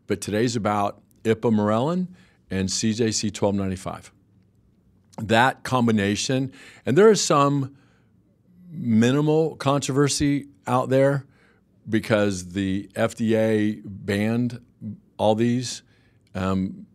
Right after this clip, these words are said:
a year ago, and C J C twelve ninety-five in particular. There are some pretty significant voices in the peptide world that will express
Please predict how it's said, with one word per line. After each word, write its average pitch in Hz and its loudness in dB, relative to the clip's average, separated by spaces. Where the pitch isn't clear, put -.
a 101 -8
year 107 2
ago, 131 0
and 98 0
C 113 -2
J 110 2
C 113 -2
twelve 110 0
ninety-five 107 -2
in 95 -4
particular. 131 -6
There 113 6
are 117 4
some 104 0
pretty 226 2
significant 120 0
voices 110 0
in 107 0
the 104 -2
peptide 107 -2
world 117 -2
that 110 0
will 113 4
express 117 2